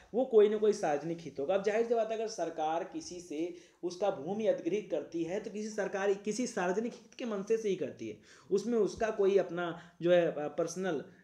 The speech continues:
अ, profit नहीं होता है, वो सरकारी जो काम होता है वो सार्वजनिक हित के लिए होता है। Suppose करो अगर आपका कहीं खेत है और वहाँ से सरकार मान लो कोई बिजली के खंभे लेके जाना चाहती है, तो वो उसके routine में है, तो वहाँ से आपको अपने खेत में उतनी जगह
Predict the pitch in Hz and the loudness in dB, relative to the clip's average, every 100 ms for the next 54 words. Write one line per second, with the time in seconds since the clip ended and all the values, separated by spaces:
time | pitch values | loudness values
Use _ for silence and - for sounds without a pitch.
0 | - 143 - 170 165 170 151 208 180 - | -8 -8 -2 0 0 -2 0 0 0 -2
1 | 123 120 127 160 160 165 170 190 180 - | -6 -8 -4 -2 0 2 2 2 -2 -8
2 | - 147 160 165 170 180 170 170 185 190 | -10 -2 -2 0 -2 -2 -2 0 0 0
3 | 185 160 160 180 180 208 - 220 185 139 | -2 -4 -2 -4 -4 -6 -2 2 2 2
4 | 135 143 185 214 202 185 202 208 - _ | -2 -4 2 2 2 0 0 -2 -12 _
5 | _ _ _ _ _ - 160 190 175 190 | _ _ _ _ _ 0 2 2 0 -2
6 | 180 180 - 170 170 131 123 - - - | -2 -4 -2 -2 -2 -8 -12 -18 -20 -4
7 | 190 196 185 202 196 160 160 165 170 170 | 0 0 0 -2 -2 -2 -2 0 2 0
8 | 170 151 156 165 165 165 165 160 - - | -2 -4 -2 0 0 0 0 -2 -10 -14
9 | 151 170 196 196 185 185 185 190 160 151 | -8 -4 -2 0 -2 -4 -2 0 0 -2
10 | 139 131 135 131 113 135 131 127 208 262 | -4 -6 -8 -8 -10 -6 -4 0 0 0
11 | - 240 214 214 240 240 208 175 208 196 | 2 2 2 2 0 0 -2 -4 -4 -4
12 | 202 208 202 180 - 180 185 185 180 190 | -6 -4 -4 -4 -4 -4 -6 -6 -8 -6
13 | 170 170 175 147 185 | -8 -6 -4 -2 -4